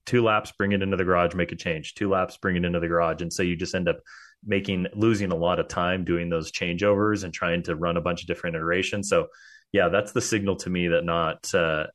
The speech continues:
that development has not gone well in the off season for McLaren, which stinks 'cause, I mean, I, I think the McLaren brand is great. Like, Zach Brown being the American team principal is really cool. We all love Lando, Piastri's the golden boy. Like, there should be a lot to be excited about, but it just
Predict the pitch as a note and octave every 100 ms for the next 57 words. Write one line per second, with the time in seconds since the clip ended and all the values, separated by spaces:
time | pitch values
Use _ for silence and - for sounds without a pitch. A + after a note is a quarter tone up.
0 | G#2+ F2 D#2 - _ - F#2+ F2+ D#2+ E2
1 | D#2+ - E2 F2 D#2 E2+ D#2 D#2 D#2+ D#2
2 | D#2 D2+ - E2+ E2 D#2 - E2 D#2+ -
3 | F2 F2 F2+ - - E3+ - A#2+ G2+ -
4 | - A#2+ A2+ B2+ C3+ _ - - _ B2
5 | E3 - G#2 G#2+ G2 F2 F#2+ F#2 E2+ -
6 | D3 C#3+ G2+ G#2 F2 - _ G#2 F#2+ -
7 | A2 G#2 G2+ F#2+ F2+ F2+ F#2 F2+ F2+ F2
8 | D#2+ C3+ A#2 A#2+ A2+ A2+ A2 - A2 G#2
9 | G#2+ - - - _ G2 G2 G#2 G2 F2+
10 | A2+ A#2 A2 A2 G#2+ G2+ G#2 G2+ G#2 -
11 | G2+ G2 G2 G2+ G#2+ G2+ G2+ G2+ F#2 E2+
12 | _ G2+ G2 A#2 G#2+ A2 G2+ F#2+ F#2+ E2+
13 | E2+ F#2 E2 - E2+ E2 E2 D#2 D2+ E2+
14 | E2 - G2+ -